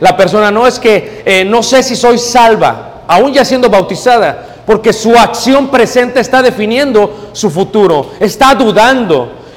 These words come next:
Y dice la Escritura que si alguien duda o si alguien tiene temor de aquel día, en su corazón no se ha perfeccionado el amor.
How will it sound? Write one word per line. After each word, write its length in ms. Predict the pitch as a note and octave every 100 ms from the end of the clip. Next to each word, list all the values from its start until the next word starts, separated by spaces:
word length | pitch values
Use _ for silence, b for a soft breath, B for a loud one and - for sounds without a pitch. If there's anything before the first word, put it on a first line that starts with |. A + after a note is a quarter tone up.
| G#3+
Y 60 |
dice 260 | G#3 A3+ C#4
la 80 | A#3+
Escritura 440 | - G3 C4 B3+
que 120 | A#3
si 180 | - G#3+
alguien 480 | B3+ C4 A#3+ F#3+ C#3
duda 600 | C4+ B3 E3 G#3+ - - B B
o 120 | A#3
si 160 | - B3
alguien 340 | C4 C4+ A#3+
tiene 240 | A#3 C4 C4
temor 760 | G#3+ G3 B3 B3 E3 - D3+
de 140 | F3+
aquel 380 | F#3 F#3 A3+ A#3
día, 500 | A3 B3 C4 C4 -
en 140 | A3 G#3+
su 220 | - -
corazón 420 | G#3+ G#3 G3+ C4
no 100 | C4+
se 140 | C4+ C4+
ha 140 | C4
perfeccionado 960 | C4 G#3 A3 - G#3+ G3+ A#3+ C#4 A3 E3+
el 140 | D3+
amor. 380 | C#3+ D3 C#3